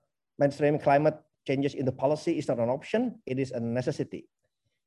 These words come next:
It can save us and lead to better and quality growth at the same time. Fortunately, taking climate, uh, tackling climate change is not only a major challenge, but also a significant economic opportunity. This is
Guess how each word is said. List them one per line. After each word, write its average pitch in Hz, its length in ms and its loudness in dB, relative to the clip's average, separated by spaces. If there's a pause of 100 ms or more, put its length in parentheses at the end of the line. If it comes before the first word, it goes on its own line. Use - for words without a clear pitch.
(120)
It 127 160 -6
can 147 160 2
save 170 220 2
us 143 180 4 (280)
and 127 200 0
lead 156 240 0 (400)
to 135 60 -2
better 143 260 4
and 117 160 -4
quality 156 320 0
growth 131 360 2
at 123 200 -2
the 107 60 -14
same 131 180 0
time. 95 320 -6 (400)
Fortunately, 170 960 2
taking 131 260 -2
climate, 135 480 2
uh, 127 320 8
tackling 170 300 0
climate 127 240 0
change 143 260 0
is - 140 -6
not 120 160 0
only 135 160 2
a 120 60 2
major 120 260 0
challenge, 143 560 -4
but 110 160 -4
also 139 420 0
a 107 80 -2
significant 180 540 -2
economic 131 400 -2
opportunity. 110 580 -6 (1500)
This 165 140 4
is - 260 4